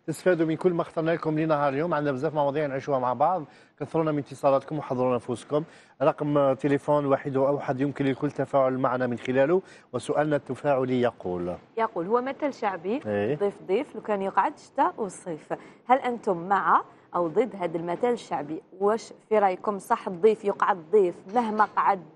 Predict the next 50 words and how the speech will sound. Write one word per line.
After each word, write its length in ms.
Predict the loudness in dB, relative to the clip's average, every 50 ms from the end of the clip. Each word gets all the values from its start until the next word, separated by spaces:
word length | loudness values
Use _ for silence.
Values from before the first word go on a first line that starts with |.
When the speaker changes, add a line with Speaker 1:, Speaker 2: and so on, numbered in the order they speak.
| _ -4 -2
Speaker 2:
وعاش 480 | 0 2 4 4 6 6 6 4 6
Speaker 1:
وطول 200 | 6 4 6 6 4
Speaker 2:
معاكم 240 | 4 4 4 4 4
Speaker 1:
وعاش. 640 | 6 6 6 6 6 4 4 2 0 -6 -4 -2
Speaker 2:
وطول، 460 | -2 0 2 4 4 4 6 6 4 4 4 0 -8 -20 -20 _ _ 2
ولا 240 | 4 4 6 4 4
بالعكس، 600 | 4 4 4 6 6 4 2 -2 -6 -10 0 2
يعني، 320 | 2 2 2 0 0 -2
كي 200 | -2 -2 0 2
يقعد، 360 | 2 4 6 6 4 4 0 -4 -2 2
آه، 300 | 4 4 4 4 4 4
Speaker 1:
يولي 180 | 4 4 4 4
واحد 180 | 2 2 0 0
من 60 | 0
Speaker 2:
يولي 120 | 2 2
Speaker 1:
العائلة. 340 | 4 4 4 2 0 2 4
Speaker 2:
واحد 300 | 4 4 4 0 -4 -6
من 80 | -2 0
العائلة، 640 | 2 2 4 4 2 2 0 4 6 6 6 6
يولي 80 | 4 2
وليد 220 | 0 2 2 4
Speaker 1:
وتعاملوه 520 | 4 4 4 4 2 2 4 6 8 8 8 8
Speaker 2:
الدار، 120 | 6 4 4
Speaker 1:
كأنه 200 | 2 2 2 2
مول 160 | 2 2 2
الدار. 160 | 2 2 2 4
Speaker 2:
وتعاملوه 440 | 4 4 2 0 0 2 2 2
على 200 | 2 2 0 0
أنه، 420 | 0 0 -2 -2 0 0 0 0 0 -4 -10 -18 -6 0
آه، 180 | 2 4 4 4
فرد 340 | 4 2 2 2 2 0 -2
من 200 | -4 -2 -2 -2
أفراد 400 | -2 2 2 2 2 2 2 2
العائلة 880 | 2 2 4 4 2 2 2 0 -2 -2 2 2 4 4 4 4 4 4
ومول 460 | 4 4 2 0 0 2 2 2 2
الدار"؟ 320 | 2 0 2 2 2 2 0 -4 -12 -8
Speaker 1:
احنا 200 | 0 2 4 4
معروفين 540 | 6 6 6 4 2 2 2 2 4 4
الشعب 340 | 4 4 4 4 2 2 2
الجزائري 460 | 0 0 2 4 4 4 6 4 2
كريم، 500 | 2 4 4 4 4 4 4 4 2 2
يعني 360 | 2 4 4 2 2 2 0 0
الضيف 380 | 0 2 2 2 0 0 2 2
يولي 260 | 2 4 4 4 4
هو 140 | 4 4 4
مول 160 | 2 2 0
الدار 280 | 2 2 4 4 4 2
وحنا 200 | 0 0 0 2
نولوا 240 | 2 4 4 2 2
ضيافها. 480 | 4 2 2 0 -2 -4 -6 -6 -6